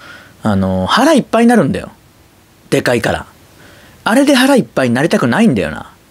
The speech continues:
正直。どうですか、皆さん。恵方巻きで、その日の晩ご飯、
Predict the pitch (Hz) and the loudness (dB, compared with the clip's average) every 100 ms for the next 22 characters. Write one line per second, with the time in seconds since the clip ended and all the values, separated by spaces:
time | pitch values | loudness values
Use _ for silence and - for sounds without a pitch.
0 | - - 113 101 - - - - - - | -14 -2 0 -2 -6 -12 -14 -20 -20 -20
1 | - - - - - - - 120 247 117 | -20 -20 -20 -20 -20 -14 -4 0 0 0
2 | - 101 95 - - _ - - - - | -4 -2 -4 -6 -12 _ -20 -20 -10 0
3 | 185 269 302 285 269 240 247 143 - - | 2 4 4 2 0 0 0 0 -4 -8
4 | - 202 226 196 113 135 147 151 117 76 | 0 2 4 2 0 -2 0 0 -2 -4